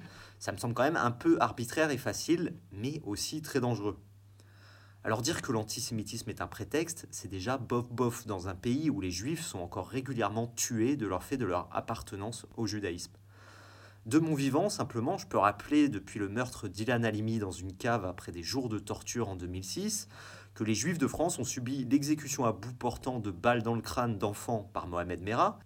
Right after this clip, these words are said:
la prise d'otages et les quatre morts de l'hypercachère de Vincennes, l'attaque du centre juif de Nice en deux mille quinze, les meurtres antisémites de Sarah Halimi en deux mille dix-sept, puis de Mireille Knoy en deux mille dix-huit,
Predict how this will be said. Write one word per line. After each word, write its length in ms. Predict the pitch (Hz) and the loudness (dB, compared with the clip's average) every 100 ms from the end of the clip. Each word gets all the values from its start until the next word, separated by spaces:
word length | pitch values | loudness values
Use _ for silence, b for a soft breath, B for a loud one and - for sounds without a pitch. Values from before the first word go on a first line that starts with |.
| - - | -12 0
la 100 | 139 | 0
prise 220 | 139 160 | 0 2
d'otages 480 | 151 147 147 139 117 | 4 6 8 6 4
et 20 | |
les 140 | 101 98 | -2 -2
quatre 320 | - 139 139 | -2 -2 0
morts 180 | 131 113 | 0 0
de 80 | |
l'hypercachère 640 | 101 95 101 - 98 107 92 | -2 -2 -6 -6 -4 -2 -2
de 60 | |
Vincennes, 640 | 90 104 - 156 196 160 - B B | -2 -2 2 2 4 0 -4 B B
l'attaque 460 | - 135 139 160 123 | 2 2 4 0 0
du 100 | 120 | -4
centre 340 | 120 131 - | -4 -4 -2
juif 280 | 117 127 113 | 0 2 2
de 100 | 113 | 2
Nice 380 | 120 123 120 - | 4 2 0 -2
en 80 | 92 | -6
deux 100 | 87 | -6
mille 220 | 101 117 | -4 -4
quinze, 460 | 160 165 190 160 113 | -2 0 2 0 0
les 120 | 107 | 0
meurtres 460 | 117 160 165 - | 2 2 0 -4
antisémites 960 | 123 120 - 143 143 131 135 139 - 101 | -4 -6 -6 -6 -2 0 2 0 -2 -8
de 80 | 98 | -6
Sarah 380 | 92 - 110 113 | -4 0 4 4
Halimi 480 | 107 107 113 117 113 | 4 2 2 2 0
en 100 | 95 | -4
deux 120 | 95 | -4
mille 120 | 95 | -4
dix-sept, 560 | - 101 - 120 - - | -6 -6 0 0 -2 -6
puis 240 | - 127 | -4 -2
de 140 | 110 | -2
Mireille 400 | 98 95 104 101 - - | -2 -2 0 -2 -4 -2
Knoy 360 | 113 110 95 | 2 2 0
en 160 | - 120 | -2 -2
deux 120 | 104 | 0
mille 160 | 92 85 | -4 -6
dix-huit, 520 | 98 101 170 214 | -6 -2 -2 -2